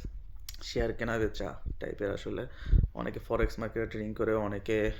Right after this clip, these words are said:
আহ, স্টকসে করে, অনেকে, আহ, ফিউচারে ট্রেডিং করে, তো অনেকে আবার, আহ, ক্রিপ্টো মার্কেটে ট্রেডিং করে। আহ, so আসলে, উম,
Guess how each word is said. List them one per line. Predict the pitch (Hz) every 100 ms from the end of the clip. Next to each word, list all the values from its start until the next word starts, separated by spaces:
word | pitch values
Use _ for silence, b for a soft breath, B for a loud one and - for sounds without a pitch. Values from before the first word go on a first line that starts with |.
| - -
আহ, | - 98 120 104 107 - - - - 120
স্টকসে | - - 117 117 117
করে, | 110 110 107
অনেকে, | 104 107 107 107 - B B B B B -
আহ, | 58 - - 107 - -
ফিউচারে | - 117 113 107
ট্রেডিং | - 107 107
করে, | - 107 107 - - - -
তো | 123 117 113 B B B
অনেকে | - 120 123
আবার, | 113 110 110
আহ, | 110 - 50 - - - 117 -
ক্রিপ্টো | 127 - 113
মার্কেটে | 107 107 107
ট্রেডিং | 107 104 104
করে। | 107 104 98 - -
আহ, | - 71 87 - - B B B B - -
so | 139 131
আসলে, | 127 123 131 127 127 127
উম, | 131 131 127 127